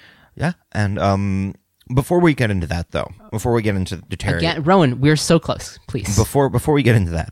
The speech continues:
Speaker 1: very quickly before we get into that, um, I do need to make a quick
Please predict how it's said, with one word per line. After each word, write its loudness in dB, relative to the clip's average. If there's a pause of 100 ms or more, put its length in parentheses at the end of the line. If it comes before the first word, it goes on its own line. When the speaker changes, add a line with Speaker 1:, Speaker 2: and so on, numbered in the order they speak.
(120)
Speaker 1:
very 2
quickly -4
before -4
we -8
get -8
into -8
that, -10 (420)
um, 0 (140)
I 2 (140)
do 0
need -2
to -4
make -4
a -8
quick -4